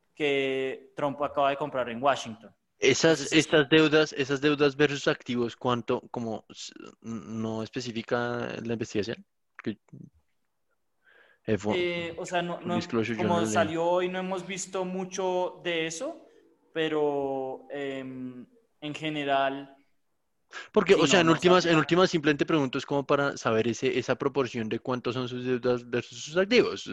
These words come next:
Speaker 2: Así como con Avianca en su momento se hablaba que las deudas eran diez veces los activos, es decir,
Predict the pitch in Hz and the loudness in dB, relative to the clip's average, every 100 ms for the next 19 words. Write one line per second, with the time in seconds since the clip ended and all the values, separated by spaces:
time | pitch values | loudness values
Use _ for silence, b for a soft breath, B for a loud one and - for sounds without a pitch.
0 | 110 110 113 104 123 131 151 139 113 113 | 0 0 -2 -4 -4 -2 -2 0 0 0
1 | 110 123 120 135 117 107 110 101 123 107 | -4 -6 -8 -4 -4 -4 -6 -2 0 0
2 | 101 104 - B B B - 127 123 101 | -4 -8 -10 B B B -2 4 4 4
3 | 107 107 107 117 117 117 117 123 117 120 | 2 2 2 2 0 0 0 0 0 0
4 | 123 120 117 113 147 120 107 110 104 104 | 0 0 -2 -4 -2 0 0 -2 -6 -6
5 | 117 110 | -4 -4